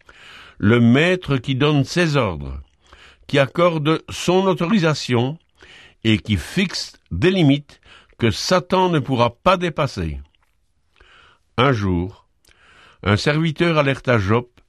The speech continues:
que des Sabéens avaient volé ses bœufs et ses ânesses. Quand un autre serviteur annonça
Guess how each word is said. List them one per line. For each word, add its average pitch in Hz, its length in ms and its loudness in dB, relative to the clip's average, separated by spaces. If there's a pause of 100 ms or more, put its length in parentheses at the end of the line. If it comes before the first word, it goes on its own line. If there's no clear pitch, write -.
(440)
que 110 100 0
des 110 180 2
Sabéens 131 720 0
avaient 110 220 2
volé 123 360 0
ses 120 200 0
bœufs 127 440 0 (100)
et 107 140 2
ses 101 280 -2
ânesses. 92 560 -2 (1040)
Quand 117 280 2
un 110 200 4
autre 170 300 0
serviteur 123 600 0
annonça 127 640 2